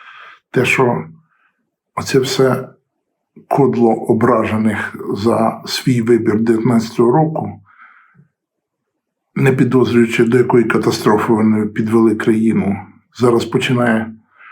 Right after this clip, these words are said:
прочухуватись і шукати для себе якогось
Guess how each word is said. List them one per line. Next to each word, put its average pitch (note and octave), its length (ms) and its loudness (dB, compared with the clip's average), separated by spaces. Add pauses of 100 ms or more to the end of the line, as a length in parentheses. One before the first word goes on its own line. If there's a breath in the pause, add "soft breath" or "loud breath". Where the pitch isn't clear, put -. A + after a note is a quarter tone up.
(220 loud breath)
прочухуватись - 920 0
і C3 100 0
шукати A#2+ 720 0 (100)
для A2+ 240 0
себе A#2 400 0
якогось B2 560 0